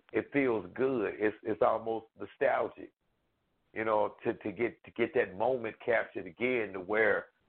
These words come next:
yeah, you know, you got, now you got your variety again. You got M C H, you got Public Enemy, you got your variety again. You don't have just this one brand of music that you're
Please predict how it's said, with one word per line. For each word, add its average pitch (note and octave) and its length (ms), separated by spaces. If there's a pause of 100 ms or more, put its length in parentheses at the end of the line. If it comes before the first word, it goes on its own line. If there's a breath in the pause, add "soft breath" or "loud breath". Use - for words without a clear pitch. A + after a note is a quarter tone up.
(400)
yeah, C#3+ 280 (320)
you A#2 100
know, A#2 100
you A#2+ 140
got, C3 200 (140)
now D#3 140
you D3+ 160
got C#3+ 240
your D3 100
variety B2+ 680
again. F#2 280 (360)
You E3 60
got D3 140 (100)
M D#3 200
C D#3+ 180
H, C#3 200
you C3+ 60
got C3 240
Public D3 340
Enemy, C#3 220 (120)
you C#3 100
got D#3 200
your D3 180
variety G2 680
again. E2+ 340 (920 soft breath)
You C#3+ 80
don't D#3 220
have D#3+ 320
just C#3+ 280
this C3+ 180
one B2 340
brand C3 360
of A2 120
music C#3 420
that A#2 180
you're C#3+ 160